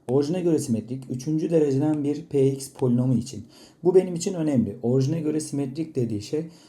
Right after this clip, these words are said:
aslında bunun benim için nasıl bir fonksiyon olduğunu, aslında nasıl bir polinom olduğunu bir nevi aslında önden bilgi veriyor. Bu beklesin biraz. Aşağıda da devam etmiş.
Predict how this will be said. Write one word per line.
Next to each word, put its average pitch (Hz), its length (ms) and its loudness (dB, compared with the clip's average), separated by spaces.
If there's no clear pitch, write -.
aslında 143 360 -4
bunun 139 240 0
benim 147 220 0
için 147 320 -4
nasıl 147 360 -2
bir 131 60 0
fonksiyon 127 600 -4
olduğunu, 95 380 -2
aslında 123 440 -4
nasıl 131 320 -2
bir 131 120 -2
polinom 123 400 0
olduğunu 110 600 -2
bir 185 100 -2
nevi 139 280 2
aslında 135 360 -4
önden 147 420 0
bilgi 117 300 4
veriyor. 95 320 -4
Bu 170 120 -6
beklesin 151 560 0
biraz. 101 320 -6
Aşağıda 165 460 -2
da 170 120 2
devam 160 340 4
etmiş. - 480 -4